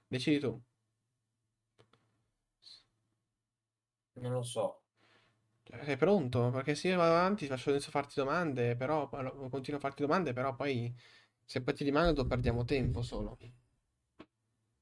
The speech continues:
Speaker 1: Perché ora come ora non sei messo chissà quanto bene a livello di valutazione, eh?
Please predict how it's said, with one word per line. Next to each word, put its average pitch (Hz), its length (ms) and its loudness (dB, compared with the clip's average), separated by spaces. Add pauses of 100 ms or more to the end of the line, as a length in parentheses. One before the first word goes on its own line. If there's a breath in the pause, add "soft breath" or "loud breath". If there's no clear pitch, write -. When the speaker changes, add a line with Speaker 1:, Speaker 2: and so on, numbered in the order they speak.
(560)
Speaker 1:
Perché 151 240 2
ora 160 180 6
come 156 180 4
ora 185 260 6
non 156 180 4
sei 151 180 0
messo 127 280 -2
chissà 139 200 -6
quanto 131 280 -4
bene 127 220 0
a - 20 2
livello 113 500 -2
di 113 80 -6
valutazione, 117 800 -6
eh? 123 200 -12